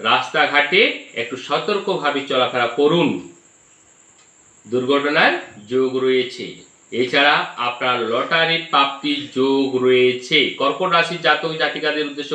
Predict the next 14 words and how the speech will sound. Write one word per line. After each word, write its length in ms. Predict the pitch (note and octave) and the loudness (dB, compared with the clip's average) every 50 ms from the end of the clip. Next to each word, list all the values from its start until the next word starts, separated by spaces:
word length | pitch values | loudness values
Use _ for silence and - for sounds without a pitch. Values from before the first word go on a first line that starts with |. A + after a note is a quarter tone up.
| C#3+ D3 | -2 -2
বলি, 180 | D3+ D#3+ G3+ C4 D4 - - - - - - - - - | 0 0 0 -2 -2 -6 -10 -18 -20 -20 -20 -20 -16 -8
লটারি 600 | G3 G#3+ - - - - - E3 E3 D#3+ E3 E3 E3 D#3+ | -4 0 2 2 2 2 2 2 2 2 0 0 -2 -2
প্রাপ্তির 440 | - D3+ C#3+ C#3 C#3 - D3+ D3 C#3 C#3+ B2+ C3 | 0 2 2 0 0 -2 -4 -4 -4 -4 -4 -2
যোগ 200 | C3+ C3+ C#3 C3 C3 C3 B2+ | -2 0 0 0 0 2 2
রয়েছে। 420 | B2+ B2+ A#2+ A2+ - - - F#2+ D#2+ D2+ D2 - _ _ - _ _ - | 2 2 2 0 -4 -8 -12 -14 -14 -14 -16 -20 _ _ -20 _ _ 0
আপনি 340 | A#2+ B2+ C3+ - - E3 E3 D#3+ - - C3 C3+ | 0 0 0 0 -2 -2 -2 -2 0 0 2 2
এমন 220 | D#3+ E3+ F#3+ A3 A3+ A3 - - - - - _ - B2+ | 2 2 2 0 0 0 -2 -8 -18 -20 -20 _ -10 -4
যে 100 | C3+ E3 F3 | 0 2 2
লটারিটি 360 | F3 F3+ E3+ F3 F3 E3+ F3 F3 F3 | 4 4 4 2 2 0 0 -4 -8
কিনবেন, 420 | E3 E3 E3 E3 D#3 D#3 D#3 E3+ A3+ C#4+ E4+ - - - - _ - - - | -6 -6 -6 -4 0 2 2 2 2 0 -4 -10 -16 -20 -20 _ -12 -4 0
তাতে 360 | D3+ - F#3+ - - - D3+ A#2+ G2 F2 - - - G#2+ | 2 2 2 0 -2 -2 -2 -2 -4 -6 -10 -14 -8 -2
দুই 140 | B2 D#3 G3+ - - | 0 0 0 0 0
সংখ্যার 380 | F#3 F3+ F3 - E3 D#3+ D#3 D3+ - C3+ D3 | 0 -2 0 0 2 2 2 2 2 2 2
আধিক্য 300 | D3 D#3 D#3+ D#3+ - | 2 0 -2 -4 -2